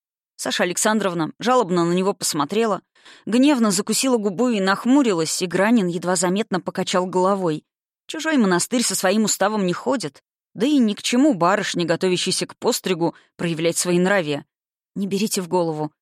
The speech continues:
посоветовала Аня, для которой их переглядки не остались незамеченными. «В моих жилах, если хотите знать, течёт королевская кровь.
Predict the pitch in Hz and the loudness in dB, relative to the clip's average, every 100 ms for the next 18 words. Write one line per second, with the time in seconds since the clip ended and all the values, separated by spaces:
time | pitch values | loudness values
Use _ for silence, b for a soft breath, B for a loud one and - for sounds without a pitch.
0 | _ - - 170 170 156 151 151 180 170 | _ -10 -4 -4 -4 -4 -2 0 2 0
1 | 151 _ _ 165 185 202 196 226 208 - | -2 _ _ -6 -4 -4 -2 0 0 -2
2 | 196 180 190 202 - 185 175 - 180 175 | -4 -2 0 -2 -2 -2 -2 0 -2 -2
3 | 180 180 190 196 - 175 165 160 151 _ | -4 -2 0 -2 -2 -2 0 0 -4 _
4 | _ _ - 180 185 175 165 165 254 254 | _ _ -10 -4 -2 -2 -4 -2 -2 -2
5 | 165 - 170 180 160 170 170 165 165 - | -4 -4 -4 -4 -6 -6 -2 -2 -4 -6
6 | 185 - 160 - 214 202 - 233 220 190 | -6 -4 -4 -2 0 0 -2 -2 -2 -2
7 | 214 - | -4 -8